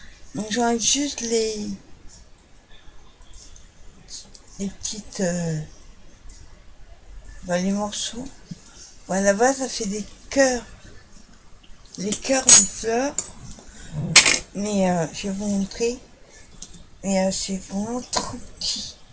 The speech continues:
Bon, à l'occasion, si j'en ai besoin. Voilà, c'est, c'est petit, petit.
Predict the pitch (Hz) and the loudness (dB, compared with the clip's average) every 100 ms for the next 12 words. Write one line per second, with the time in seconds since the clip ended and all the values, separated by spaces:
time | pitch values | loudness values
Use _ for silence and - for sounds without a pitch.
0 | - - - - - - - - - 190 | -20 -18 -18 -18 -20 -20 -18 -18 -10 -2
1 | 202 220 240 262 247 262 277 285 269 - | 2 4 4 6 4 6 4 4 2 0
2 | 240 233 233 226 185 214 196 226 247 285 | 0 0 0 -2 -2 -4 -4 -4 -2 -2
3 | 294 - - - - - - - - - | -4 -12 -20 -20 -20 -18 -18 -18 -18 -20
4 | - - - - - - - - - - | -20 -20 -20 -20 -20 -20 -20 -20 -20 -20
5 | - - - - - 214 190 156 156 - | -20 -20 -20 -16 -10 -4 0 0 -2 -4
6 | 196 - - - - 226 214 - 240 240 | -6 -8 -8 -6 -4 -4 -4 -8 -6 -8
7 | 233 - - | -6 -8 -8